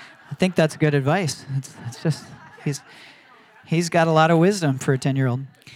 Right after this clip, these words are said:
Okay, Kristen, age ten, says this, "No person really decides before they grow up who they're gonna marry. God decides it all way before,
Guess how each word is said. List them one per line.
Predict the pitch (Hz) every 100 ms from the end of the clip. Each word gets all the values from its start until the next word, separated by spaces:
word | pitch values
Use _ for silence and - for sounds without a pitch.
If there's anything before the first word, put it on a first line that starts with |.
| - - - - _ _ _
Okay, | 156 160 170
Kristen, | - 202 202 - 190
age | 151 175 170 -
ten, | 175 160
says | 151 160 143
this, | 147 131 -
"No | 135 196
person | 233 233 214 202
really | 165 175 175
decides | 156 151 165 156 156 143
before | 143 143 156 156
they | 147
grow | 135 147 156
up | 151 143
who | 143 156
they're | 147
gonna | 143 139 131
marry. | 147 160 131 127 147 _ - _
God | - 151 202
decides | 170 156 156 147 135
it | 143 -
all | 135 135
way | 131 160
before, | 165 151 - 175 147 117